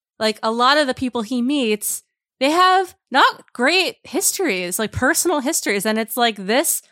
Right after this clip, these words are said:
place has kind of redeemed them, and they have learned to respect themselves via hard work. And there's, well, we can talk about the, like,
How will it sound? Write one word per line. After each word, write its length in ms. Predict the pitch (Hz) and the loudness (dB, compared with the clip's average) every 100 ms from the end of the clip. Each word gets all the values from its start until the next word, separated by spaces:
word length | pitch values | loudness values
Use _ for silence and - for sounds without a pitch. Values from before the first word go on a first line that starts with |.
| _ | _
place 520 | - 330 247 202 202 - _ _ _ | -8 -2 2 2 0 -6 _ _ _
has 120 | 226 - | -10 -6
kind 280 | - 320 311 | 0 2 2
of 100 | 226 | 0
redeemed 460 | 214 214 190 190 | -2 -2 -2 -2
them, 500 | 196 - 80 - 220 - | -4 -6 -8 -8 -12 -14
and 220 | - 202 202 | -8 -2 2
they 100 | 214 | 2
have 140 | 220 | 2
learned 400 | 220 202 202 202 | 0 0 0 0
to 240 | - 214 | 0 0
respect 680 | 185 180 - - 220 - - - _ _ | 2 0 -2 0 0 -2 -12 -20 _ _
themselves 760 | 214 196 - 190 175 175 170 - - | -4 -2 0 2 2 0 -4 -12 -8
via 440 | 208 214 185 175 - _ _ _ _ _ | 0 4 4 2 -2 _ _ _ _ _
hard 280 | 196 190 | 0 0
work. 260 | 175 180 - - | -2 -12 -8 0
And 440 | 208 190 190 185 - _ _ _ _ - | 2 2 0 -4 -10 _ _ _ _ -2
there's, 520 | 254 254 254 233 - _ _ | 2 2 2 0 -4 _ _
well, 360 | 320 330 311 311 _ _ _ _ _ | 2 4 4 0 _ _ _ _ _
we 120 | 349 | 2
can 120 | 381 349 | 2 2
talk 280 | 247 240 | 4 2
about 440 | 240 202 190 185 - _ _ | 2 2 4 2 -2 _ _
the, 380 | - 208 185 165 - - | -4 0 0 -2 -8 -4
like, 320 | 196 170 - | -2 -2 -4